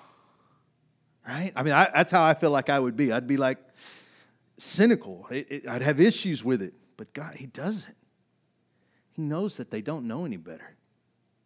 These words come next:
Like, he sees that. He just sees them as innocent the whole time. <laughs> Do you un-, you understand that? Like, he sees them as innocent.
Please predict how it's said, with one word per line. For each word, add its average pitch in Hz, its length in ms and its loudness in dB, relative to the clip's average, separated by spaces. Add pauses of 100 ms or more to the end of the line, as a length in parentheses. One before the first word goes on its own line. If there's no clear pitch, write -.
(760)
Like, 120 120 -10
he 208 120 -2
sees 226 320 -4
that. 107 180 -6
He 160 60 -4
just 175 200 -6
sees 185 200 -6
them 160 120 -6
as 139 120 -6
innocent 180 420 -4
the - 80 -4
whole 190 160 0
time. 190 380 -4 (180)
<laughs> - 240 -14
Do 123 100 -10 (260)
you 202 280 -10
un-, 202 240 -2
you 214 120 -6
understand 185 500 -6
that? 208 80 -6
Like, 190 140 -2
he 208 100 -8
sees 214 360 -6
them 165 140 -6
as 110 140 -10
innocent. 190 480 -6